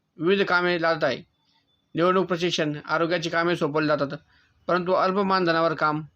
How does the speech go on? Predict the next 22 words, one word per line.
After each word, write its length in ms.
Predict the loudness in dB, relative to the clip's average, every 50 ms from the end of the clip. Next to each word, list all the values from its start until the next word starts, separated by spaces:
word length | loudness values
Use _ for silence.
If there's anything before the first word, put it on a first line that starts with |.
| _ _ _ _ _ _ _ _ _ _ _ _ _ _ _ _ _ _ _ _ _ -4
करणाऱ्या 400 | -2 0 0 2 2 2 4 4
या 140 | 4 2 2
कर्मचाऱ्याचे 560 | 0 0 0 0 0 2 0 0 0 2 2
मानधन 340 | 2 2 2 2 2 2 2
वेळेवर 340 | 2 2 4 4 4 2
देण्याची 260 | 2 2 0 0 0 0
जबाबदारी 360 | 2 0 0 2 0 0 0
मात्र 300 | 2 0 0 -2 -2 -6
टाळत 360 | -2 0 0 0 0 2 0
आहे. 140 | -2 -2 -2 -8 _ _ _ _ _ _ _ _ _ _ -12
सणासुदीच्या 560 | -4 -2 0 2 2 4 4 4 4 4 2
दिवसात 260 | 2 2 2 2 2 2
मानधन 420 | 2 2 2 2 2 0 2 0
नसल्यामुळे 540 | 0 0 0 0 0 2 2 0 0 -2 -6 _ _ _ _ _ -20 _ _ _ -10 -2
सण 140 | 0 0 0
साजरे 340 | 2 2 0 0 0 0 0
करणे 240 | 0 0 0 0 0
या 120 | 0 0
कर्मचाऱ्यांना 520 | 0 0 0 0 0 0 0 0 0 0 0
मुश्किल 300 | 0 0 0 -2 0 0
झाले 180 | 0 0 0
आहे. 140 | 0 -2